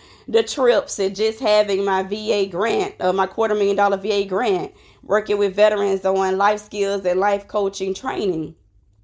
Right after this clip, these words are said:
And that has changed. Even I still have that great grant. But in addition <laughs> to that, you know, ha-, recently having some presentations, which was great, with social work students on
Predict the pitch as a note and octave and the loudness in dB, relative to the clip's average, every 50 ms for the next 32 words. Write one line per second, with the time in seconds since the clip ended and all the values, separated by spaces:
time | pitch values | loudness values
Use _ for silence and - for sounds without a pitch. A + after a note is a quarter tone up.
0 | _ _ _ _ - F4+ G#4 G#4 G#4 G#4 G4+ G4 A3+ F3 G3+ A#3+ C#4 - C#4+ D4+ | _ _ _ _ -2 0 2 4 4 4 4 2 2 4 6 6 6 6 4 2
1 | G#3+ A3+ - - B3+ A3 F3+ A#3 F#3+ A3+ C#4+ C4+ B3 G#3 G3+ - - - B3+ A#3+ | 0 -2 -2 -4 -4 -4 -4 -4 -4 -6 -4 -2 0 0 0 -2 -2 -2 2 2
2 | G#3 B3 A3+ A#3 - - C4 A3+ A#3 G3+ G3 F#3 F#3 G3+ G3+ F#3+ F#3+ F#3 F3+ - | 4 4 4 4 4 2 2 4 4 4 4 4 0 -2 -2 0 0 0 -2 -4
3 | _ _ - - _ G3+ - D#4 F4 F4 C#4 A#3+ G#4+ G4+ - - - _ - - | _ _ -20 -20 _ -6 -2 0 0 2 2 2 2 0 0 -4 -14 _ -20 -20
4 | - - - _ - A3 - - C4+ D4+ C#4+ C4+ A#3+ B3+ A3+ F3+ C#3+ - D4 D#5+ | -20 -20 -20 _ 0 0 2 2 2 2 4 4 2 2 0 -6 -4 4 8 8
5 | F#5+ F#5+ G5 - - C5+ A#4 G#4+ G4 G#4 F#4 F#4 E4+ - - C#4 C4 - - - | 8 8 6 0 0 2 2 2 2 0 -2 -4 -6 0 -2 -2 -2 -2 -2 2
6 | D4 C4 B3 A3 A3 G#3 F#3+ F#3 F#3 E3+ - - - - - - - - - G#3 | 4 4 4 2 2 4 4 4 4 2 -2 -8 -14 -20 -20 -20 -20 -10 -6 -6
7 | B3 B3 A3+ A3+ G#3+ C4+ C#4+ A#3 A3 A3+ - - - G3 - - - _ _ _ | -4 0 2 2 2 4 6 6 6 6 4 2 -2 -4 -6 -8 -16 _ _ _
8 | - - A#3 A3+ B3+ B3+ B3+ A3+ - A#3 C4 C4 A#3 A3+ A3 B3 B3 C4 A3 G#3 | -16 -10 -8 -8 -6 -6 -6 -4 -4 0 2 4 4 4 2 0 -2 -4 -4 -4
9 | G#3 - B3+ C4 B3+ A#3+ A#3+ - - A#3+ F4+ F4+ - G3+ F#3+ G#3 G#3 G#3 A3+ A3+ | -4 -6 -6 -4 -4 -4 -4 -2 -2 -2 -2 -2 -4 -6 -4 -4 -4 -4 -6 -8
10 | G#3+ F#3+ A3+ A#3+ F3 G3 - F#3 G3 G3 G3 F#3+ F#3 - _ _ _ _ _ - | -4 -4 -2 0 0 -2 0 0 2 4 4 2 0 -4 _ _ _ _ _ -2
11 | - A#3+ A#3 A#3 - B3 A#3+ A#3 A3+ - - - A3+ C4+ C4+ A#3 G3+ F#3+ - - | 0 0 0 2 0 0 0 0 0 -2 -6 -4 -4 -2 0 2 2 0 0 -2
12 | - - - - G3 G3+ G3 G3 F#3+ F#3 F#3+ | -4 -2 0 0 2 2 2 2 2 2 0